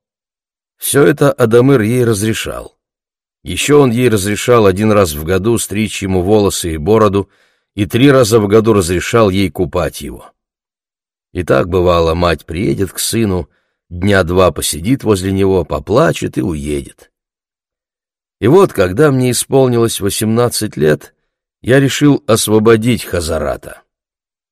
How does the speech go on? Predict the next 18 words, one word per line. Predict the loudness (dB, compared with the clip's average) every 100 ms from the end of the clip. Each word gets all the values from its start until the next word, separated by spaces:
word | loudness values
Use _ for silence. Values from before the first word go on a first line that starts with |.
| _ _ -8
Вообще, | -4 -4 -2 0 0
когда | -2 -2 -2
человек | -2 -4 -2 -2
молодой, | -2 0 2 2 0 -6 _ _ _ _
ему | -2 0 0
всегда | 0 -2 2 0
хочется | 2 0 0 -4 -2 -2
освободить | -2 0 2 0 -2 -2
раба. | -2 0 -4 -8 _ _ _ _ _ _ -10
Несмотря | -6 -4 -2 0 0
на | 2
молодость, | 2 2 0 -6 -8 -4
я | -2
был | 0 0
уже | 2 2
тогда | 0 0 -2
очень | -2 -6 -8
хитрый. | -8 -10 -12 -12 -14